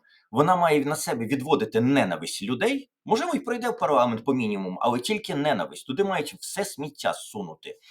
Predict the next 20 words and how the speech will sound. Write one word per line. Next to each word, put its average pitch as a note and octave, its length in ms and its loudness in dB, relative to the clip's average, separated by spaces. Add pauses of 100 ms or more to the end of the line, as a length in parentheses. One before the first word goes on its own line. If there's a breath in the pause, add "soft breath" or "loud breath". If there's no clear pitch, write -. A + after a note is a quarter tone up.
(280 loud breath)
А C#3 120 4
натомість G3+ 500 -2
мають A3 320 -2
піти - 440 -6 (680 soft breath)
партія A#3+ 380 0
фальшивих, G3 640 0
е, A2+ 300 4
волонтерів, A2 720 -2
Притула. D#2+ 540 -6 (520)
Там G3+ 180 2
будуть - 320 -4
найбільш, G2+ 880 -2
е, E2+ 180 -4
найжорсткіші, A#2+ 1300 -2 (240 loud breath)
найхамовитіші. B2 1400 -2 (260 loud breath)
Там D3+ 200 2
будуть D3 360 -2
такі, C#3 280 -4
що - 160 -2
будуть C#3+ 360 -4